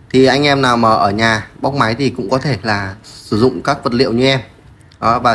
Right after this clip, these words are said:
chúng ta cần thêm một cái tấm thảm, ờ, nót, ờ, kỹ thuật như trong clip của em là được rồi. Thì khách, ờ, cầm đến, ờ, muốn thay pin vì là do là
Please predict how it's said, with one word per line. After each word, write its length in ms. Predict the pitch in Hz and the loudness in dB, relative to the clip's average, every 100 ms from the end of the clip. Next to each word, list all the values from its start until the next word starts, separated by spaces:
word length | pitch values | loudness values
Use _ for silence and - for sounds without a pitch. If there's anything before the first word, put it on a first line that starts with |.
| - | 0
chúng 120 | 107 | -4
ta 120 | 120 | -4
cần 320 | 117 123 104 | 0 -2 -2
thêm 180 | 98 120 | -2 -2
một 60 | 113 | -2
cái 80 | 104 | -4
tấm 240 | 101 104 | -4 -6
thảm, 340 | 104 127 90 90 | -2 -2 -2 -6
ờ, 160 | 95 - - - - - - | -8 -10 -18 -20 -20 -16 -2
nót, 240 | 127 139 - | 0 0 -2
ờ, 240 | 135 127 127 | 0 2 0
kỹ 160 | - | -2
thuật 260 | 131 139 - | -2 -2 0
như 500 | 120 123 123 120 117 | 0 2 2 2 0
trong 140 | 127 | -2
clip 220 | 107 127 156 | -2 0 0
của 60 | 127 | 0
em 160 | 123 120 - - | 0 -4 -18 -8
là 200 | 107 104 | -4 -2
được 160 | 101 | 0
rồi. 140 | 110 104 - - - - _ - - | 0 -2 -8 -20 -20 -20 _ -10 -2
Thì 240 | 117 110 | 0 0
khách, 260 | - - - | -2 -6 0
ờ, 840 | 135 131 131 131 127 127 127 123 123 | 2 4 4 4 2 0 -2 -4 -4
cầm 180 | 127 113 | -2 0
đến, 280 | 107 113 190 - - - | 0 0 -4 -10 -20 -12
ờ, 580 | 110 113 113 113 113 113 - - - - - | -4 -2 -2 -2 -4 -8 -14 -20 -20 -14 -2
muốn 220 | 107 127 | 0 0
thay 180 | 151 143 | 2 4
pin 280 | 156 131 123 | 4 4 -2
vì 180 | 110 107 | -2 -2
là 200 | 101 101 | 0 -2
do 280 | 95 120 120 | 0 2 4
là 260 | 113 98 | 2 0